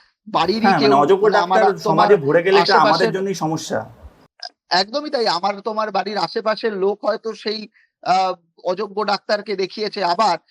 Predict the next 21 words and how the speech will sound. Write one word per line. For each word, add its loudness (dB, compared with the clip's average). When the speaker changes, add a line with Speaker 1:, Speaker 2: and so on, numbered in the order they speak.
Speaker 1:
ওই -4
যেই -2
ছেলেগুলো -4
প্রমিসিং -6
ছিল, -2
যারা 0
পাশ -4
করতে -8
পারতো, -4
তাদের -6
কত -4
লো-, -2
ছেলেমেয়ের -4
জীবন -2
এরা 0
নষ্ট -6
করে -4
দিয়েছে। -4
এটা 0
কেবল, -4
মানে, -6